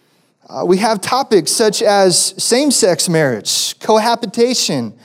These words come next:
open relationships. These are no longer fringe views in our society, but they're coming more and more, what, mainstream, which means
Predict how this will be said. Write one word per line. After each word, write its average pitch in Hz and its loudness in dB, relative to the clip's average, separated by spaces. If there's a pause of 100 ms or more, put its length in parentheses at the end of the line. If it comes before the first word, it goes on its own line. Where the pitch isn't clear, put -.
(280)
open 226 4
relationships. 220 0 (840)
These 214 0
are 233 6
no 233 6
longer 233 6 (120)
fringe 254 2
views 247 4
in 247 2
our 240 2
society, 240 2
but 208 2
they're 233 2
coming 240 2
more 247 6
and 247 2
more, 233 6
what, 233 4
mainstream, 208 0
which 214 -2
means 233 0